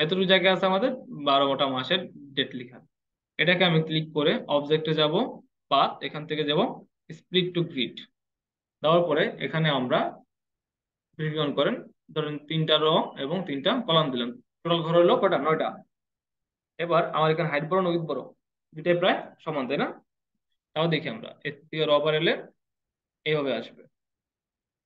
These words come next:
সেক্ষেত্রে আমার জায়গা কম হয়ে যাচ্ছে, কারণ এখানে আমার ডেট লিখবো, মাসের নাম্বার লিখবো, জায়গা লাগবে। আর যদি এমন হয় আমি এখানে লিখলাম জানুয়ারি, এখানে লিখলাম হচ্ছে ডেট, আবার লিখলাম এখানে ফেব্রুয়ারি, এখানে লিখলাম ডেট, তাহলে হয়। তো আমি উল্টা নিব, আমি নিব হচ্ছে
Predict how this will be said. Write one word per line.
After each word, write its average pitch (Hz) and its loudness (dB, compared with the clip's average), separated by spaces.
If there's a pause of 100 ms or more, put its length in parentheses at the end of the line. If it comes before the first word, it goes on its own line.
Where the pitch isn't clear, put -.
(120)
সেক্ষেত্রে 185 -2
আমার 170 2 (100)
জায়গা 156 2
কম 170 2
হয়ে 151 -2
যাচ্ছে, - -12 (680)
কারণ 147 -6
এখানে 160 0
আমার 165 2 (360)
ডেট 165 2 (120)
লিখবো, 147 0 (120)
মাসের 151 -4
নাম্বার 151 -2
লিখবো, 143 -4 (360)
জায়গা 160 6
লাগবে। 120 -6 (540)
আর 143 -2
যদি 165 2
এমন 196 2
হয় 202 2
আমি 185 0 (120)
এখানে 165 0
লিখলাম 160 -2
জানুয়ারি, 170 0 (180)
এখানে 147 -4
লিখলাম 143 -4
হচ্ছে 170 -4
ডেট, 107 -4 (400)
আবার 151 2
লিখলাম 160 -2
এখানে 165 0
ফেব্রুয়ারি, 175 0
এখানে 165 -8
লিখলাম 185 -4
ডেট, 135 -4 (240)
তাহলে 165 2
হয়। - -16 (520)
তো - -10
আমি 151 -4 (160)
উল্টা 170 0
নিব, 120 -8 (260)
আমি 139 -20
নিব 151 -8
হচ্ছে 160 -8